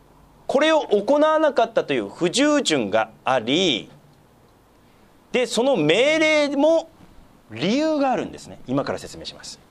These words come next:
ですか？アラムという国は今後もイスラエルを頻繁に攻撃するんですが、ちょっ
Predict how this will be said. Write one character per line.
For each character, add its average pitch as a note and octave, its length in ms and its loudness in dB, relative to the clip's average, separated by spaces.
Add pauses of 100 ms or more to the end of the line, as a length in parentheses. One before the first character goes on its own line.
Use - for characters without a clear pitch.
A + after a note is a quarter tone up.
(100)
で - 60 -18
す - 80 -12
か？ G2 360 -8 (1200)
ア D4 140 0
ラ E4+ 180 2
ム C#4+ 140 0
と D#3 140 0
い B2+ 180 -2
う A#2 80 -2
国 A2+ 300 -8
は A#2+ 380 -2 (380)
今 C#4+ 440 2
後 B3+ 140 2
も B3 380 0
イ D#3+ 80 -4
ス A#3 240 -2
ラ A#3+ 200 4
エ G#3+ 100 2
ル A#2+ 180 -4
を C#3 260 0 (280)
頻 C#4+ 380 0
繁 B3+ 320 0
に G#3+ 120 -4
攻 A3 320 0
撃 G3 240 -4
す - 180 -4
る A#3 140 0
ん G#3+ 120 -2
で C3 100 -2
す F#2 260 -8
が、 C#3+ 400 -2 (460)
ち - 100 -4
ょ D#4 80 0
っ D#4 40 -6